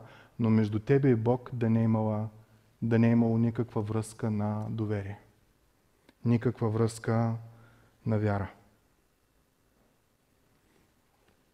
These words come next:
И това е най-опасното.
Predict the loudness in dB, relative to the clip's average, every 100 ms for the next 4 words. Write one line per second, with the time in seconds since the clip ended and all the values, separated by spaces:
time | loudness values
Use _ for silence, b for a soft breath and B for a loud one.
0 | _ _ _ _ _ _ _ _ _ _
1 | _ _ _ _ 2 6 6 6 4 4
2 | 2 2 -6 -8